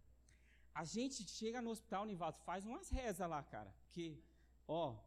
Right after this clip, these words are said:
só o poderoso pra ter misericórdia. Até um tempo atrás, eu trabalho como psicólogo numa instituição e eu estava comentando com o Duquinha, "Deus me deu o privilégio de colocar vocês aqui porque vocês estão cuidando de mim." Meu rei, qualquer hospital que agora que eu vou, eu levo o homem, né, nego?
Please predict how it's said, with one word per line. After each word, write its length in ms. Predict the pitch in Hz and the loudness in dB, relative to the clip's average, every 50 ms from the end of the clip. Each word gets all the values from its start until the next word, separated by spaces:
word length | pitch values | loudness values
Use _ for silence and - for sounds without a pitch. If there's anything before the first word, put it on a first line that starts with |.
| - - | -16 -16
só 520 | - - - - - 190 208 233 247 - - | -14 -12 -10 -2 0 2 4 4 2 0 -2
o 60 | 202 | -6
poderoso 640 | 175 - 214 220 220 208 214 196 185 175 175 175 - | -6 -4 -2 0 2 2 4 2 2 2 0 -2 -4
pra 120 | - 180 | -6 -6
ter 140 | 175 - 180 | -4 -4 -4
misericórdia. 760 | 170 175 156 175 175 175 175 - 147 127 127 120 - 120 - - - - - - | -4 -2 -2 -2 -4 -4 -4 -2 0 0 0 0 -2 -8 -12 -12 -18 -20 -14 -8
Até 240 | - 165 - - 277 | -8 -6 0 2 2
um 120 | 320 339 294 | 2 2 0
tempo 240 | - 226 208 - | 0 0 0 2
atrás, 520 | 175 151 - 180 180 196 202 180 151 - - - | 0 0 0 0 0 0 0 0 -2 -4 -2 0
eu 120 | 175 196 | 0 0
trabalho 360 | 185 190 175 160 180 175 175 | 2 0 0 2 2 2 2
como 200 | 165 180 175 170 | 0 -2 -4 -4
psicólogo 480 | 156 - - 165 160 - 170 170 156 165 | -6 -8 -10 -10 -4 -2 0 0 0 0
numa 120 | 160 160 | 0 0
instituição 500 | 156 156 - - - 151 143 - - 180 | 0 -2 -4 -6 -8 -8 -6 -6 -6 -6
e 40 | 190 | -6
eu 40 | 190 | -6
estava 260 | - - 185 175 180 | -4 -6 -6 -6 -4
comentando 420 | - 185 185 175 165 185 175 170 | -4 -4 -4 -2 -2 -2 -2 -2
com 80 | 170 185 | -2 -4
o 40 | 170 | -6
Duquinha, 360 | 165 170 - - 170 147 135 | -6 -6 -4 -2 0 0 0
"Deus 420 | 131 147 180 214 233 240 226 - - - - - - - - - | 4 6 8 8 8 6 4 0 -8 -14 -20 -20 -20 -18 -6 2
me 160 | 147 180 202 | 4 6 6
deu 220 | 170 143 170 196 220 | 6 8 10 10 10
o 40 | |
privilégio 540 | 220 233 226 214 214 190 165 160 180 220 214 | 8 4 -2 0 2 4 6 6 6 6 4
de 80 | 208 233 | 0 -2
colocar 360 | - - 233 208 - 226 208 | 0 0 -2 0 0 0 0
vocês 340 | 196 208 196 - 208 202 208 | 0 -2 -2 -2 -2 0 0
aqui 180 | 214 - 226 | 0 -2 -2
porque 180 | 202 - - 240 | -4 0 0 0
vocês 640 | 214 233 214 - - 180 180 196 240 233 - - - - - - - - | 0 0 -2 0 4 6 6 6 4 4 0 0 0 0 -2 -6 -20 -18
estão 260 | - - - - 214 220 | -12 -4 0 0 0 0
cuidando 400 | - 277 247 165 202 220 247 247 | 0 -2 0 2 2 2 2 2
de 100 | 330 339 | 4 4
mim." 320 | 269 196 220 285 302 - - - - - - - - - - - | 4 4 4 2 0 -2 -12 -18 -20 -20 -20 -20 -20 -12 0 8
Meu 140 | 147 196 | 10 10
rei, 420 | 202 214 277 320 320 233 151 120 - - - - - - - - - - - - - - - - - - - - - - - - | 12 12 12 12 12 10 8 2 0 -10 -14 -18 -20 -20 -20 -20 -20 -20 -20 -20 -20 -20 -20 -20 -20 -20 -20 -20 -20 -20 -8 0
qualquer 520 | - 262 294 294 - - 311 349 403 392 370 | 4 4 4 4 4 10 12 12 12 12 12
hospital 360 | 349 - - - 330 330 320 | 10 8 6 8 8 8 8
que 80 | 269 339 | 6 6
agora 280 | 294 285 285 294 302 302 | 6 8 8 8 6 8
que 100 | 302 285 | 8 6
eu 60 | 247 | 6
vou, 160 | 220 262 277 | 10 10 10
eu 60 | 320 | 12
levo 180 | 320 311 302 415 | 12 10 10 8
o 140 | 427 466 294 | 6 8 10
homem, 260 | 277 285 277 254 208 | 10 10 10 10 10
né, 180 | 220 277 339 | 10 10 10
nego? 340 | 302 262 247 202 156 156 123 | 8 10 8 8 8 6 0